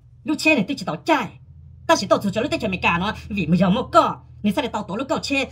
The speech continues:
chai cho chê cha cha. Nó ca nó rồng. Ê, biết lúc gian chỉ nó, giấy lúc gian chỉ cứ muốn nông cái chập lời, rồng chập lời cho tụi bù lấy nạt lan đời. Ta chỉ mà, nè, vậy mà tên gian chỉ nó, bỏ cho tao, à,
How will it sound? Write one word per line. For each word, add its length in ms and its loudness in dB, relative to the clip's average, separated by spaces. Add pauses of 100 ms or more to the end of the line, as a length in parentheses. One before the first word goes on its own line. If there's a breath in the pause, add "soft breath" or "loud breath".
(140)
chai 160 2
cho 80 -8
chê 140 -4
cha 120 -6
cha. 360 -2 (500)
Nó 120 2
ca 180 -2
nó 140 0
rồng. 220 -4 (840)
Ê, 100 -6
biết 140 -2
lúc 160 -2
gian 200 4
chỉ 160 -6
nó, 300 -4 (140 soft breath)
giấy 180 0
lúc 120 -6
gian 160 4
chỉ 120 -8
cứ 160 -6
muốn 160 2
nông 140 0
cái 80 -4
chập 200 -6
lời, 180 2 (180 loud breath)
rồng 220 -2
chập 200 -2
lời 120 0
cho 80 -4
tụi 180 -6
bù 80 0
lấy 260 0
nạt 160 -2
lan 160 -2
đời. 180 -4 (160 loud breath)
Ta 120 4
chỉ 100 -4
mà, 220 -4 (140)
nè, 160 2 (580)
vậy 120 4
mà 140 2
tên 120 0
gian 140 2
chỉ 80 -6
nó, 220 -6 (200 loud breath)
bỏ 160 0
cho 120 -4
tao, 200 -10 (120)
à, 280 -6